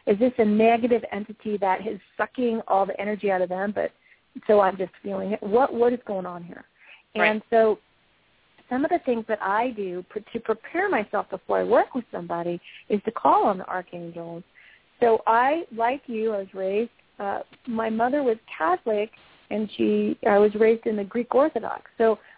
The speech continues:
Speaker 1: I have a
Speaker 2: Oh.
Speaker 1: Christian background, right? But I
Speaker 2: Mm-hmm.
Speaker 1: also have a lot of knowledge, a lot of knowing about Judaism and Hindu and Taoism and Buddhism because of my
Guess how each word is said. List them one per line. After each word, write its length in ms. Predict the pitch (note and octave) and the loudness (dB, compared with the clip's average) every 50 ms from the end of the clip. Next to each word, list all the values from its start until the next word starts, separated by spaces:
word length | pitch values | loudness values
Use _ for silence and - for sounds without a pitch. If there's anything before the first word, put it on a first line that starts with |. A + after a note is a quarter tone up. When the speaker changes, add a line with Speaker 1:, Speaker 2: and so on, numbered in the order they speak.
| - | -6
Speaker 1:
I 100 | A3 A3+ | -4 -4
have 260 | B3 - C#4 C#4+ C4 | -2 0 2 2 2
a 100 | C4+ A#3+ A#3 | 2 0 0
Speaker 2:
Oh. 140 | E4 F#4+ G4+ | 0 0 0
Speaker 1:
Christian 540 | D#4+ B3 - - - - - A#3+ A3+ A3+ G#3+ | 0 -2 -4 -10 -16 -8 -6 -4 -2 -2 -2
background, 640 | G3+ G#3 A#3+ D4 - _ - F#3 - - - - | -2 -2 -4 -4 -6 _ -10 -12 -10 -12 -12 -6
right? 320 | - F#3+ G3+ A#3 C#4 - - _ _ - - - _ | -2 0 2 2 2 0 -2 _ _ -20 -20 -18 _
But 140 | - A#3 A#3 | 2 4 4
I 140 | A#3 A#3 A#3 | 6 4 2
Speaker 2:
Mm-hmm. 160 | - A3 A#3 | 0 -2 -2
Speaker 1:
also 240 | C#4 D4+ - - F4 - - | -2 -4 -6 -8 -10 -6 -4
have 140 | B3 A3 | -4 -4
a 40 | A3+ | -4
lot 380 | A3 G#3+ G#3 G#3 G#3+ A3 B3 C#4+ | -4 -4 -4 -2 0 2 2 0
of 120 | D4+ C4+ | 0 -2
knowledge, 640 | B3+ A3+ G#3+ G3 F#3 F3+ F3+ F#3 F#3 F#3 F#3 F#3 - | -4 -4 -4 -4 -4 -6 -6 -6 -6 -8 -8 -8 -8
a 60 | F#3+ F3+ | -6 -4
lot 200 | F3 F3+ G3 A#3+ | -2 0 0 0
of 120 | B3 B3 | -2 -2
knowing 460 | A3 G3+ F#3 F#3 F3+ F#3 F3+ F3+ F#3 - - | -4 -6 -4 -4 -4 -4 -6 -6 -8 -10 -10
about 380 | G3 F3+ F#3+ F#3 F3+ F3 - - - F3+ | -8 -4 -2 0 0 0 -2 -4 -10 -8
Judaism 840 | - A3 A#3 A#3+ A#3+ A3+ A3+ A3 G#3+ G#3+ A3 G#3+ G#3 G#3 G#3 G#3 - _ _ _ _ _ _ - - _ - | -2 0 2 4 4 4 4 4 2 2 0 0 0 0 -2 -4 -8 _ _ _ _ _ _ -20 -18 _ 0
and 280 | G#3+ G3+ F#3+ F3+ F3+ - _ _ - _ | 2 4 4 4 2 -2 _ _ -20 _
Hindu 500 | - - B3 A#3 A3+ A3 A3 G#3+ G#3+ G#3+ | 0 2 4 4 4 4 4 4 4 4
and 240 | A3 - F3+ F3 F3 | 2 -2 -4 -6 -4
Taoism 540 | E3+ F#3 F#3 F#3+ G3 G3+ G3 F#3+ F#3+ F#3+ F3+ | -2 0 2 4 4 4 2 0 -2 -4 -6
and 180 | F3 F3+ F3 F3+ | -6 -4 -2 2
Buddhism 480 | G#3+ G#3+ G3 F#3 F3+ E3+ E3+ E3+ E3 | 4 4 4 4 2 -2 -4 -8 -8
because 400 | E3 G3+ G3+ - - - D#4 D4+ - | -8 -8 -8 -4 0 2 2 2 2
of 120 | C#4+ A3+ | 0 0
my 400 | G#3+ G3+ F#3+ F#3 F#3 F#3 F3+ F3+ | 0 -2 -4 -4 -4 -4 -6 -8